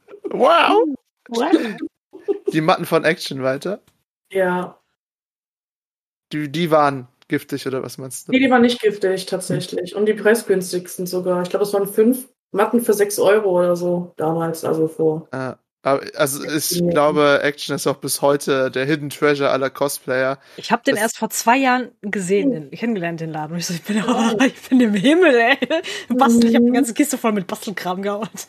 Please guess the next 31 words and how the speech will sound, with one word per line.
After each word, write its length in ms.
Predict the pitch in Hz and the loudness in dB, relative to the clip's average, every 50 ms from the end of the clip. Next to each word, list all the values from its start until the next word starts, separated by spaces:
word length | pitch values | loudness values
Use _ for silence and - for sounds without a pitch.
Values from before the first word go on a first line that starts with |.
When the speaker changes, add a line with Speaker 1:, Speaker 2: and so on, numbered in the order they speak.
| - - - - - - - - 175 | -16 -14 -10 -10 -10 -8 -8 -8 -4
Speaker 3:
Oh 80 | 180 | -2
ja. 340 | 175 170 165 165 165 349 359 | -2 -2 -2 -2 -4 -4 -2
Speaker 1:
Das, 180 | 156 143 - 254 - - | -2 -2 -4 -4 -10 -8
Speaker 3:
Wenn 220 | - 175 190 226 | -4 0 2 2
ihr 160 | 240 254 233 - | 4 4 4 6
Speaker 1:
äh, 240 | 160 160 165 160 | 6 6 6 4
Speaker 3:
Kniff 120 | - - - | 4 0 -2
haben. 480 | 208 - - - - - 170 170 - - _ _ _ _ _ | -6 -6 -6 -6 -8 -8 -10 -10 -10 -12 _ _ _ _ _
Speaker 1:
bei, 440 | 147 147 156 151 - 143 135 143 | 2 2 2 4 2 0 -4 -2
die 140 | 147 143 147 | 0 0 0
Mädels 340 | 143 151 160 170 170 156 - | 0 2 2 2 2 2 2
von 120 | 165 151 | 0 0
Raptorbot, 500 | 139 143 147 156 - 147 131 135 135 135 | 2 2 2 2 0 0 2 2 0 -2
die 80 | - 139 | -2 -6
schwärmen 320 | - - - 139 139 139 | -6 -2 -2 0 0 0
mir 60 | 143 139 | 0 -2
das 160 | 139 135 - | -2 -2 -4
schon 120 | - 135 | -6 -6
seit 200 | 127 131 131 - | -4 -4 -4 0
Jahr, 280 | 135 131 131 127 123 - - | 2 2 2 2 2 0 0
seitdem 320 | 120 143 143 143 170 160 | 0 0 0 2 0 -2
ich 100 | 139 - | -2 -2
angefangen 540 | - 147 151 147 139 - 147 139 127 127 135 | -4 -2 -2 -2 -4 -2 -2 -4 -4 -2 -4
hab 140 | 135 123 - | -6 -6 -6
mit 160 | 131 123 - | -6 -12 -10
Craften, 720 | - - 143 139 139 - - - 135 127 123 127 131 139 131 | -4 2 2 2 2 2 -4 -12 -12 -10 -8 -8 -10 -10 -8
äh, 420 | - - 127 127 127 127 127 123 - | -4 -2 0 2 2 2 0 0 -2
f-, 240 | - - - - - - _ - | -6 -8 -12 -14 -14 -16 _ -18
vor 360 | 123 - - - 160 151 151 | -16 -8 0 4 6 6 6
von 200 | 143 - 143 127 | 6 4 0 0
Action. 480 | - - 143 135 - - - 139 135 143 | 0 0 -2 -2 -2 -4 -6 -6 -8 -8